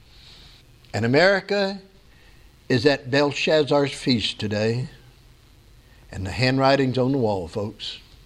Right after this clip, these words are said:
Handwriting's on the wall. And you know what's sad? Folks can't read the signs of the times. Look at the economic situation in the world. Look at the things that are happening in the world. I had so many people when covid started, "Do you think this is the,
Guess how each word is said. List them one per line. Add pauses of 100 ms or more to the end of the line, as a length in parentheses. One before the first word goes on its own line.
(1300)
Handwriting's
on
the
wall. (840)
And
you
know
what's
sad? (920)
Folks
can't
read
the
signs
of
the
times. (1500)
Look
at
the
economic
situation
in
the
world.
Look
at
the (460)
things
that
are
happening
in
the
world.
I
had
so
many
people
when
covid
started,
"Do
you
think
this
is
the,